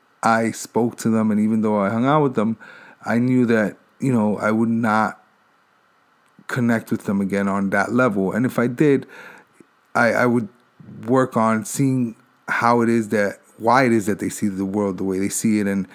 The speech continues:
and kinda get in their space and try to understand where it's coming from. Now, there's times where, you know, you can't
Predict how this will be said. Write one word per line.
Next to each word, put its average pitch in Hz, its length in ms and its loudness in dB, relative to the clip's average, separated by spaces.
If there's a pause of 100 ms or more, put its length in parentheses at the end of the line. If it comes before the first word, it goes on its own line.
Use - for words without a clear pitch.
(220)
and 110 180 -6
kinda 110 360 0 (180)
get 117 220 0
in 107 140 0
their 107 180 0
space 107 480 -4
and 95 120 -4
try 98 200 -4
to 98 100 -2
understand 107 640 -4
where 101 160 -2
it's 98 100 -8
coming 139 280 0
from. 85 300 -8 (460)
Now, 104 180 0
there's 113 200 -2
times 127 400 0
where, 101 200 2
you 104 140 0
know, 95 100 0
you 95 200 -2
can't 123 440 -2